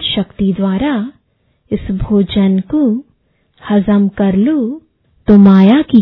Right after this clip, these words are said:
कीचड़ से सेफ रहेंगे। स्लोगन है, सफलता की चाबी द्वारा सर्व खजानों को सफल करना ही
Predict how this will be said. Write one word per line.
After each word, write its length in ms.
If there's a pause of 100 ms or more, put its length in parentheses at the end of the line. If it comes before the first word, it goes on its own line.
(100)
कीचड़ 500
से 320 (800)
सेफ 520
रहेंगे। 600 (680)
स्लोगन 540
है, 380 (540)
सफलता 680
की 200 (120)
चाबी 420
द्वारा 400 (760)
सर्व 480
खजानों 720 (140)
को 80 (920)
सफल 400 (100)
करना 400
ही 260